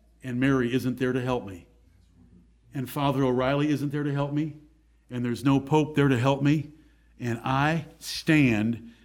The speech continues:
before someone that you cannot even imagine, and I cannot convey to you what he's gonna be like when you see him. I do say this to you, and I mean it, and I ask God to help me. One second after meeting Jesus Christ,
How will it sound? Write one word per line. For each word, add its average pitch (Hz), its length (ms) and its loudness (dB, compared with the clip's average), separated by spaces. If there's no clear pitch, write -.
before 131 440 0
someone 151 480 2
that 120 180 -4
you 156 80 -2
cannot 147 440 2
even 139 180 4
imagine, 139 540 2
and 123 100 2
I 131 100 0
cannot 135 380 -2
convey 143 400 2
to - 140 -4
you 113 440 0
what 147 120 2
he's 127 160 6
gonna 151 160 6
be 151 160 2
like 147 340 2
when 123 120 2
you 127 100 2
see 127 280 0
him. 90 280 -4
I 131 180 0
do 139 240 2
say 170 280 2
this 151 240 2
to 127 120 0
you, 101 220 2
and 110 80 -2
I 113 100 0
mean 127 220 6
it, - 220 -6
and 117 100 0
I 113 100 2
ask 139 400 0
God 147 300 0
to 156 80 0
help 139 280 -2
me. 92 280 -10
One 135 360 -4
second 135 560 -6
after 117 220 -8
meeting 120 300 -2
Jesus 131 360 -6
Christ, 98 580 -10